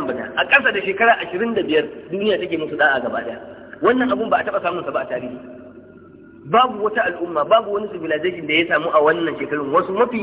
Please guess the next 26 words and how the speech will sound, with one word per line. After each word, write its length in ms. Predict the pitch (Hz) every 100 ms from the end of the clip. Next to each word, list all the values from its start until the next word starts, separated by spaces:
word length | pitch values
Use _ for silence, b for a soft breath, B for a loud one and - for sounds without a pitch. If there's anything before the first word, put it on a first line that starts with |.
| 185
yawansu, 320 | 233 208 - - - -
akalla 420 | 190 - 285 269 190
abin 160 | 202
da 80 | 185
za 100 | 180
ka 100 | 180
samu 240 | 180 185 165 - -
su 60 | 208
ne 100 | 190
su 160 | 165 160
shekara 320 | 156 202 180
ɗari 200 | 151 165 -
ko 120 | 180
ɗari 260 | 165 156 175
biyu 160 | 185 196 - - -
ko 140 | 196 214
ɗaruruwa, 460 | 220 226 226 220 - - -
sannan 200 | 156 180
kuma 160 | 185 185
sai 100 | 190
ka 100 | 175
ga 140 | 151 151 -
sun 120 | 165
zo 120 | 165 165
sun 140 | 170
sauka, 240 | 151 135